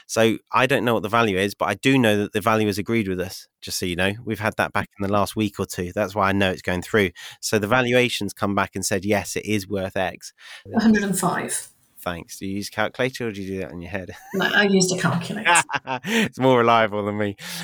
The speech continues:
Speaker 1: So a hundred and five, and it only owes us eighty-two.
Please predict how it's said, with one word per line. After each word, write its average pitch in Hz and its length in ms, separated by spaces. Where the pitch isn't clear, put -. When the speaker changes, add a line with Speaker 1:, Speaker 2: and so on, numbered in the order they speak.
Speaker 1:
So - 160
a 110 40
hundred 131 300
and 123 120
five, 107 520
and 113 140
it - 100
only 120 380
owes 117 260
us 101 220
eighty-two. 104 640